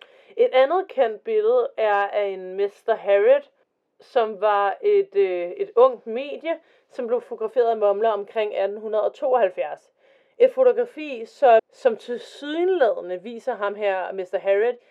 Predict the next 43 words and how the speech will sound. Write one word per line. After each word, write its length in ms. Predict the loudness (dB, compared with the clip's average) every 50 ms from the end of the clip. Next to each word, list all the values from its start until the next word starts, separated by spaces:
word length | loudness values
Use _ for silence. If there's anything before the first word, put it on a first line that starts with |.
| _ _ _
i 80 | _ -8 -6
en, 140 | -6 -6 -10 -14 _ _ _ -2
i 40 | -2 0 0 -2
en, 120 | -2 -4 -4
øh, 260 | -4 -4 -6 -8 -12 -18
trance 440 | -10 -8 -6 -6 -6 -2 -2 -2 0 0
omgivet 520 | 0 -2 -2 -6 -10 -6 -4 -4 -4 -4
af 80 | -4 -6
ånderne, 460 | -4 -4 -4 -2 -2 -4 -4 -4 -6 -8 _ _ _ _ _ _ _ _ _ _ _ _
øh, 320 | 0 0 2 2 0 -2
som 200 | -2 -4 -4 -2
man 180 | -2 -4 -4 -4
mener 280 | -6 -6 -6 -6 -8 -10
skulle 240 | -12 _ -6 -4
være 160 | -2 -2 -2 -2
fra 140 | -4 -4
Europa, 300 | -4 -4 -4 -6 -6 -6
Afrika 400 | -6 -6 -6 -6 -8 -10 -6 -4
og 80 | -2 -2
Amerika. 540 | 0 0 0 0 0 -2 -4 -4 -6 -8 -8 -12 _ _ _ _ _ _ _ _ _ _ _ _ _ _ _ _ _ _ _ _ _ _ _
Øh, 260 | 2 4 4 6 4
og 120 | 4 2 4
det 80 | 6
er 60 | 6 6
også 200 | 6 2 0 -2
meget, 200 | -2 -2 -2 -2
meget 180 | -2 -4 -4
kendt, 260 | -4 -4 -4 -4 -4
og 100 | -8 -10
det 100 | -10 -12
synes 200 | -10 -10 -10 -8
jeg 80 | -8 -6
næsten 360 | -6 -6 -8 _ -14 -14 -14 -4
også, 360 | 2 4 4 4 4 0 _ _
du 80 | -14 -12
lige 220 | -12 -12 -16 -16
skulle 260 | -18 -20 _ -20 -20 -18
se. 380 | _ -12 -12 -12 -14 -20 -20 _ _ _ _ _ _ _ _ _ _ _ _ _ _ _
Fordi 360 | _ -12 -10 -8 -8 -4 -2
at 140 | -2 -2 -2
han 180 | -2 -2 0 0
er 80 | 0
virkelig 640 | 2 4 4 2 2 0 -2 0 0 0 0 -2 -4